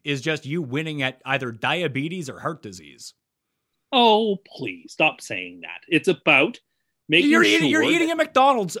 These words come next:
Speaker 1: one point five times per day at the moment. You're talking about
Speaker 2: Well
Speaker 1: going to a buffet and eating so much you can't, you physically cannot move anymore. Like, that's a real problem.
Speaker 2: Am I doing two-a-days at McDonald's right now? Yes, but it's for a purpose.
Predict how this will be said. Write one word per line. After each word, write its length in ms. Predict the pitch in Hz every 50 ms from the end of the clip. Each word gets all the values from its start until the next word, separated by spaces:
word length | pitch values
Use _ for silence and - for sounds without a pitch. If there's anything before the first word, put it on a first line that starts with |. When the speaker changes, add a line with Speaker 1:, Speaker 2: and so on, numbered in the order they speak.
| - -
Speaker 1:
one 500 | 185 151 143 147 175 226 262 294 302 220
point 320 | - 226 240 254 247 -
five 380 | - 220 208 208 214 214 202 -
times 340 | - 190 190 190 196 190 180
per 160 | - - 185
day 380 | 156 131 143 151 147 135 120
at 240 | 117 120 117 110 -
the 60 | 113
moment. 340 | 104 90 76 76 101 101 87 _ - - - -
You're 80 | - 180
talking 340 | 175 214 247 277 277 269 269
about 280 | 262 269 269 254 262
Speaker 2:
Well 80 | 262 240
Speaker 1:
going 160 | 233 240 233
to 140 | 233 247 233
a 40 | 208
buffet 580 | 151 - 214 214 196 202 208 214 202 180 175
and 140 | 170 165 190 185
eating 280 | 190 214 226 220 208 196
so 260 | 175 - 208 202 196
much 260 | 190 190 185 - -
you 80 | 175 160
can't, 340 | 143 - - 185 196 190 - _ _ _
you 140 | - 208 214
physically 540 | 175 - - 240 220 214 220 - 226 220 196
cannot 580 | - - - - 208 202 202 202 208 208 - 160
move 500 | 156 147 151 165 190 220 220 208 190 165 -
anymore. 480 | - 135 131 123 120 113 107 107 135 190
Like, 200 | 220 233 233 - - - - _ -
that's 240 | 294 - - -
a 60 | 427 359
real 300 | 247 202 214 269 349 -
problem. 600 | - 370 370 381 427 427 415 381 320 214 - _ _ _ _ _ _ _ _ _ _ -
Speaker 2:
Am 120 | 185 196
I 120 | 220 208 214
doing 280 | 208 208 208 208 202
two-a-days 540 | - - 190 190 190 185 175 185 185 180 160
at 40 | 185
McDonald's 480 | 180 170 - 175 165 165 170 170 160 165
right 160 | 170 165 170
now? 220 | 165 165 156 156 156
Yes, 500 | 131 113 107 117 123 107 - - - - -
but 80 | 170
it's 160 | 170 165 - - - -
for 260 | 214 196 185 180 170
a 100 | 175 135 - -
purpose. 600 | - - 151 139 - - - - - - - -